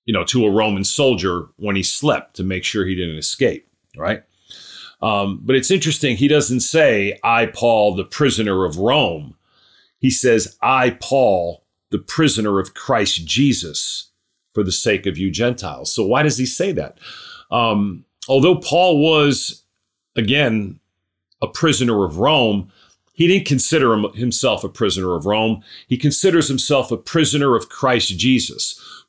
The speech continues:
Paul understands that he's in prison by the will of Christ. He's in prison by the allowance of Christ. Now, either Jesus caused Paul to be put in prison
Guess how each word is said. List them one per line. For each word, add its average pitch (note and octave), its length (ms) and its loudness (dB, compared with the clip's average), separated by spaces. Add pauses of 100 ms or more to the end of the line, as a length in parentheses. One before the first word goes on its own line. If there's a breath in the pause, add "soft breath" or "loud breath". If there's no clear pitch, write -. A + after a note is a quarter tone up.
Paul F3 320 2
understands B2+ 1120 -2 (260 loud breath)
that A2+ 120 0
he's E3 280 2
in B2 120 2
prison A2 640 0 (280 loud breath)
by C#3+ 440 2
the C#3 140 4
will D3 260 4
of - 140 -2
Christ. C#3+ 460 0
He's C3 220 2
in D3+ 200 2
prison B2+ 640 2 (340 soft breath)
by C3 260 2
the D#3 140 4
allowance C#3+ 640 4
of G#2 120 -6
Christ. D#2 440 -4
Now, B2 220 0
either D#3+ 300 4
Jesus B2+ 640 0 (260 loud breath)
caused D3+ 600 2
Paul D#3 380 4
to D#3 100 0
be D3 140 0
put D#3 200 2
in D3 100 0
prison D#3+ 460 -2